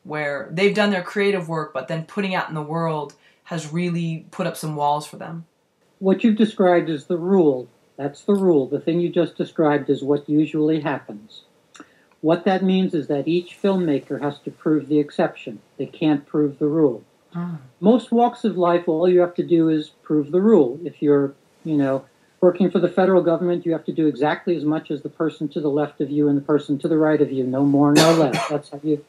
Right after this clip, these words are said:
Speaker 2: that's how you get along. To be a filmmaker, you have to prove the exception. So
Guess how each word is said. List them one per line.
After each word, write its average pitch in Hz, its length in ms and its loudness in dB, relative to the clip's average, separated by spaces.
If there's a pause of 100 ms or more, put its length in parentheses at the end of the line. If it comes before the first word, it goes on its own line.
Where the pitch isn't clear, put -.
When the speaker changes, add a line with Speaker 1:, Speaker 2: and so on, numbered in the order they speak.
(160)
Speaker 2:
that's 151 180 -4
how 175 60 0
you 165 160 4
get 165 160 4
along. 143 500 0 (1800)
To 214 60 0
be 214 180 8
a 202 40 4
filmmaker, 151 1120 4
you 175 200 -2
have 165 200 -2
to - 80 -10
prove 143 380 -6
the 175 80 0
exception. - 760 -8
So 165 380 -2